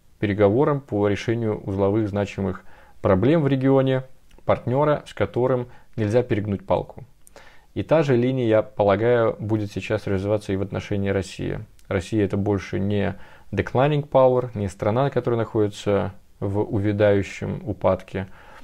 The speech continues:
а, не страна, которую можно игнорировать, и у неё, по сути, не будет никаких, э, других опций, кроме как в определённый момент одуматься и вернуться к Западу.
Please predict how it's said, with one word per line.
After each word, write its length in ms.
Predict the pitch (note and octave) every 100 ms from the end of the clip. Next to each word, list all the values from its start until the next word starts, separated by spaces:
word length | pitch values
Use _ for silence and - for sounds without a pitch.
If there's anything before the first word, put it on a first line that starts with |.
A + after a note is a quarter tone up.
| - -
а, 460 | - F#2 F#2 F#2 F#2
не 160 | G2+ G#2
страна, 360 | - A2 D3+
которую 520 | D#3+ C3 B2+ A2+ G#2+
можно 500 | A2+ A2+ A2 G#2+ G2+ -
игнорировать, 720 | G2+ G#2 G#2 G#2+ G#2 G2 F#2+
и 320 | - F#2 F#2+ F#2+
у 60 |
неё, 200 | F#2+ G2
по 120 | F2+
сути, 440 | F#2+ G#2+ G2+ G#2 - - B2
не 120 | G#2
будет 480 | G2+ G#2+ G2+ F#2 - -
никаких, 560 | G#2 G2 G2 G2+ - -
э, 320 | A2 A2 F#2
других 400 | G#2+ G2+ G2 -
опций, 360 | C3+ C3+ - G2+
кроме 280 | A2 G#2
как 280 | G2+ A2 -
в 40 | G2+
определённый 380 | - G2+ G2+
момент 260 | G#2 G2+ F#2+
одуматься 600 | F#2+ G2 A2+ G#2 - G#2
и 240 | - G2+
вернуться 640 | G2 G#2 G2+ G2 - G2+ F#2+
к 380 | - G2+ F#2+ G2
Западу. 560 | G2 C#3+ E3 C3+ C3